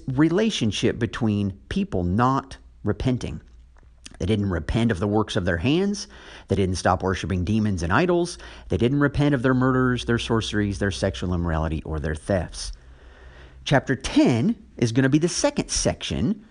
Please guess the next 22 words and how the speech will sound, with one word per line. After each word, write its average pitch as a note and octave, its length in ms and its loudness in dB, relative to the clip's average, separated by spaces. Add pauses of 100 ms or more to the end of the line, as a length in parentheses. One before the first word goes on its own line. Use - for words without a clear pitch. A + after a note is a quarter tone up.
(160)
to C3+ 140 2
the G#2+ 120 0
se-, - 440 -2
sixth - 580 0
trumpet, F#2+ 520 0 (320)
and G#2 100 0
the G2 60 0
first G3+ 320 0
half E3+ 260 4
of B2+ 140 0
Revelation C#3 560 2
eleven A2 640 0 (220)
will C3 180 4
be G#2+ 200 0
the A2 140 0
third C#3 400 2
section D2 580 -2 (400)
of G#2 220 4
the A#2 80 0
sixth - 540 -4
trumpet, A2 560 -2 (420)
and A#2 160 4